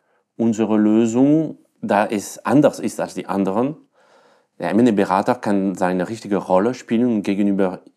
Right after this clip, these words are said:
ihren Kunden ein bisschen den Vergleich machen zwischen den verschiedenen Angeboten und die Vorteile und Nachteile von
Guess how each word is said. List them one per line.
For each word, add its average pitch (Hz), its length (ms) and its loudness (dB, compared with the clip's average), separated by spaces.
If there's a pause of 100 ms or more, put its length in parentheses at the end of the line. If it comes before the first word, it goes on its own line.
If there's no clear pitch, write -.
ihren 82 240 -8
Kunden 110 600 2
ein 92 180 -8
bisschen 92 220 -4
den 87 200 -2
Vergleich 92 580 -2
machen 85 280 -6
zwischen 87 300 -6
den 87 140 -10
verschiedenen 87 640 -6
Angeboten 82 560 -8
und 87 300 -6
die 87 200 -2 (380)
Vorteile 110 520 2
und 101 100 4
Nachteile 95 560 0
von 92 400 -2